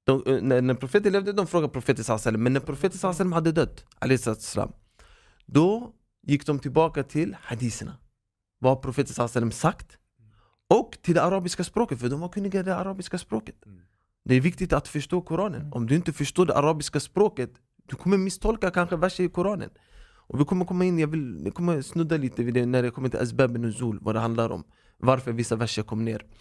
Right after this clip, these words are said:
Speaker 1: Så det här var under sahabas tid, följeslagarnas tid. Och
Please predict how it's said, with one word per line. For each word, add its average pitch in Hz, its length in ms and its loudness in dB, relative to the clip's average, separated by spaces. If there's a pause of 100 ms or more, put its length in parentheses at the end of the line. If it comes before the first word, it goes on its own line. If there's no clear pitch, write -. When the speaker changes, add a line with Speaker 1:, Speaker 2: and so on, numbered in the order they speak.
(800)
Speaker 1:
Så - 140 0
det 156 80 6
här 196 80 4
var 185 100 2
under 147 180 0
sahabas 135 460 0
tid, 117 180 0
följeslagarnas 127 680 2
tid. 107 300 -2 (1800)
Och 139 380 2